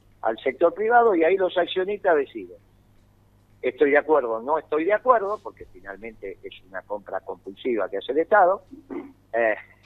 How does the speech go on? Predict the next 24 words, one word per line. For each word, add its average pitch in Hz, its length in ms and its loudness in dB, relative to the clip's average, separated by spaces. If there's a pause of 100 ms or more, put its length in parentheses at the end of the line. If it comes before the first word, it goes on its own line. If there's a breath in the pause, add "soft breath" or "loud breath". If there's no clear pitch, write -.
estoy 143 300 0
de 139 60 4
acuerdo, 110 320 -2
no 110 100 -8
estoy 156 160 -4
de 165 60 4
acuerdo, 220 280 2
estoy 147 240 -2
de 131 60 4
acuerdo, 143 340 0
termina 131 340 -6
el 135 80 -4
incidente, 175 480 -4
no 147 140 -4
estoy 156 240 -2
de 156 60 4
acuerdo, 170 380 0
queda 127 200 -2
expedita 117 420 -8
la 98 120 -4
vía, 95 260 -10 (200)
la 107 120 -4
vía 104 160 -6
judicial. - 420 -20